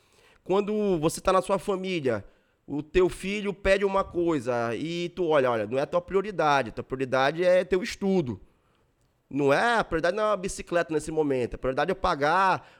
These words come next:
um professor pra ti, ou pagar uma escola, ou comprar o teu livro. Isso é a prioridade, porque é essencial pro futuro do teu filho.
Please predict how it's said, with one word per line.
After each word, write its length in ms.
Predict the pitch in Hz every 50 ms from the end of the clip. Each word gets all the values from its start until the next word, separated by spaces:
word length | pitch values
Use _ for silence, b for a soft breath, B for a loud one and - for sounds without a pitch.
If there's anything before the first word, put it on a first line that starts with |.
| B -
um 100 | 147 143
professor 480 | - 160 156 - 143 120 - - 175
pra 160 | 175 - 127 -
ti, 160 | - - 185
ou 60 | 190
pagar 300 | 190 - 139 131 147 165
uma 140 | 160 156 143
escola, 300 | 113 - - 147 165 185
ou 40 | -
comprar 260 | 170 147 135 170 156
o 60 | 165
teu 140 | - - 185
livro. 300 | 180 156 160 170 151 143
Isso 280 | 139 165 269 - - 453
é 60 | 392
a 60 | 277
prioridade, 760 | - - 139 139 131 123 117 107 110 110 107 104 101 - - _ _ _ _ _ -
porque 200 | - - - 208
é 60 | 208
essencial 580 | 190 - - 220 240 - - - 214 214 220
pro 120 | 220 - 170
futuro 500 | - - 269 - - - 262 - 480 415
do 80 | 349
teu 160 | 175 - 135 113
filho. 340 | - - 113 98 98 -